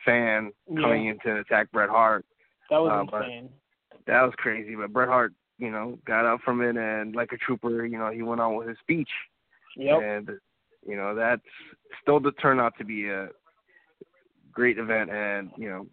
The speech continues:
Speaker 1: very good experience.
Speaker 2: Yeah. Yeah, absolutely. Um, it definitely looked like an awesome event to go to. The, you know, it, it, I would, I would totally agree with you. It looked like the, presentation-wise, it looked like the best one ever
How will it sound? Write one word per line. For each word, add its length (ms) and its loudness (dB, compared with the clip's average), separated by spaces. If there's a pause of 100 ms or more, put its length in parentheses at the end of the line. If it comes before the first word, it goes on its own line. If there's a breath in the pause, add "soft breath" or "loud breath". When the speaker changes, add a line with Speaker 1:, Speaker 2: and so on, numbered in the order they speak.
(140)
Speaker 1:
very 180 4
good 140 2
experience. 480 -6 (1400)
Speaker 2:
Yeah. 340 0 (640)
Yeah, 220 2
absolutely. 580 4
Um, 320 -4
it 220 -8 (580)
definitely 400 4
looked 200 6
like 120 4
an 60 2
awesome 600 -2
event 360 -2
to 80 -6
go 260 -2
to. 300 -10
The, 320 -2
you 100 -8
know, 480 -8
it, 260 -14 (200)
it, 240 -14
I 100 8
would, 180 4
I 40 2
would 120 -2
totally 220 0
agree 240 -2
with 160 -8
you. 80 -6
It 80 -8
looked 160 -4
like 140 -2
the, 100 0 (1040)
presentation-wise, 800 0
it 40 -2
looked 180 -2
like 140 -2
the 100 -4
best 280 -6
one 160 -8
ever 340 -8